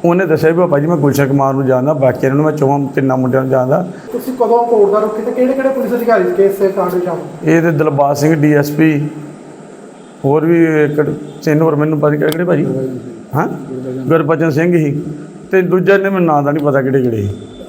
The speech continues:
Speaker 2: ਅੱਜ ਉਹ ਤੀਹ ਸਾਲ ਬਾਅਦ ਫੈਸਲਾ ਆਇਆ, ਤੁਸੀਂ ਇਸ ਫੈਸਲੇ ਤੋਂ ਸੰਤੁਸ਼ਟ ਹੋ?
Speaker 1: ਨਹੀਂ ਜੀ।
Speaker 2: ਕੀ ਚਾਹੁੰਦੇ ਹੋ ਤੁਸੀਂ?
Speaker 1: ਇਹਨਾਂ ਚਾਹੁੰਦੇ ਜਿਹੜੀ ਸਜ਼ਾ ਘੱਟ ਹੋਈ ਤੇ ਇਹਨਾਂ ਦੋਨਾਂ ਨੂੰ ਫਾਂਸੀ ਹੋਣੀ ਚਾਹੀਦੀ ਸੀ।
Speaker 2: ਤੇ ਹੁਣ ਇਸ ਮਸਲੇ ਨੂੰ ਲੈ ਕੇ ਤੁਸੀਂ ਅੱਗੇ ਕਿਸੇ ਹੋਰ ਉੱਚ ਅਦਾਲਤ ਦਾ ਦਰਵਾਜ਼ਾ?
Speaker 1: ਹਾਂਜੀ, ਉਹ ਫਿਰ ਵੇਖਾਂਗੇ, ਕਰਾਂਗੇ ਗਾੜੀ ਕੰਮ।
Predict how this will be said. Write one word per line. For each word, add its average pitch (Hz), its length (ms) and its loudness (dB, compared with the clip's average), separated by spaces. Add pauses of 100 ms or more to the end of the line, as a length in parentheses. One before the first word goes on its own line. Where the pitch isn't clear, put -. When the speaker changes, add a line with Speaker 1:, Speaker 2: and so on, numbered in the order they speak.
Speaker 2:
ਅੱਜ 196 120 0
ਉਹ 240 160 2
ਤੀਹ 247 160 -2
ਸਾਲ 240 180 0
ਬਾਅਦ 220 200 -2
ਫੈਸਲਾ 196 320 0
ਆਇਆ, 208 100 0
ਤੁਸੀਂ 214 240 -2
ਇਸ 220 120 2
ਫੈਸਲੇ 208 420 -2
ਤੋਂ 214 80 -6
ਸੰਤੁਸ਼ਟ 190 440 -2
ਹੋ? - 40 -6 (200)
Speaker 1:
ਨਹੀਂ 151 240 4
ਜੀ। 127 300 -4 (480)
Speaker 2:
ਕੀ 226 120 -6
ਚਾਹੁੰਦੇ 185 260 0
ਹੋ 175 60 -2
ਤੁਸੀਂ? 165 260 -6
Speaker 1:
ਇਹਨਾਂ 170 240 0
ਚਾਹੁੰਦੇ 170 200 0
ਜਿਹੜੀ 180 140 2
ਸਜ਼ਾ 165 320 2
ਘੱਟ 170 320 0
ਹੋਈ 160 80 4
ਤੇ 170 60 2
ਇਹਨਾਂ 185 140 0
ਦੋਨਾਂ 165 260 0
ਨੂੰ 180 100 -6
ਫਾਂਸੀ 147 340 0
ਹੋਣੀ 170 200 0
ਚਾਹੀਦੀ 131 280 0
ਸੀ। - 120 -4 (1120)
Speaker 2:
ਤੇ 175 60 -8
ਹੁਣ 202 180 -2
ਇਸ 208 240 -4
ਮਸਲੇ 202 260 -4
ਨੂੰ 214 100 -4
ਲੈ 202 100 2
ਕੇ 202 100 -2
ਤੁਸੀਂ 208 240 -4
ਅੱਗੇ 196 200 -2
ਕਿਸੇ 202 200 -4
ਹੋਰ 185 260 -2
ਉੱਚ - 120 -4
ਅਦਾਲਤ 196 240 -2
ਦਾ 196 120 2
ਦਰਵਾਜ਼ਾ? 180 220 -2
Speaker 1:
ਹਾਂਜੀ, 165 240 0
ਉਹ 185 180 2
ਫਿਰ 175 180 2
ਵੇਖਾਂਗੇ, 165 460 0
ਕਰਾਂਗੇ 165 280 0
ਗਾੜੀ 147 160 0
ਕੰਮ। 135 180 0